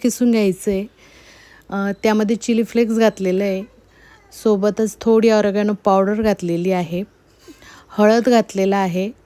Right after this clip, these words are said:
धनेपूड घातलेली आहे, जिरेपूडसुद्धा घातलेली आहे, अख्खा जिराही घातला तरी चालतो. अ, त्यानंतर अगदी थोडंसं लाल तिखट घातलेलं आहे,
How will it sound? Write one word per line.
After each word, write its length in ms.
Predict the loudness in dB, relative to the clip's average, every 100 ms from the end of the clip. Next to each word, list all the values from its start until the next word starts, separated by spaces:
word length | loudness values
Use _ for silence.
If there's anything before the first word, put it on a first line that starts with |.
| _ -20 _ -2
धनेपूड 480 | 2 2 2 2 4
घातलेली 460 | 2 0 -2 0
आहे, 380 | 0 -2 -4 -6 -8 -6
जिरेपूडसुद्धा 920 | -2 2 2 2 0 0 -4 -2 0
घातलेली 420 | 0 -2 -2 0
आहे, 260 | -2 -2 -4
अख्खा 360 | -6 -12 -4
जिराही 480 | 0 2 2 0 -2
घातला 380 | -2 -2 -2 -4 -4
तरी 180 | -4 -4
चालतो. 640 | -2 0 0 -4 -6 -6 -14 -20 -20 -20 -20 -10
अ, 240 | -6 -4 -4 -2
त्यानंतर 480 | 0 0 -2 0 -2
अगदी 440 | -2 -4 -2 0 2
थोडंसं 380 | 2 2 0
लाल 240 | 2 2 2 -4
तिखट 220 | -4 -2
घातलेलं 440 | -2 -2 -2 0
आहे, 300 | 0 -2 -6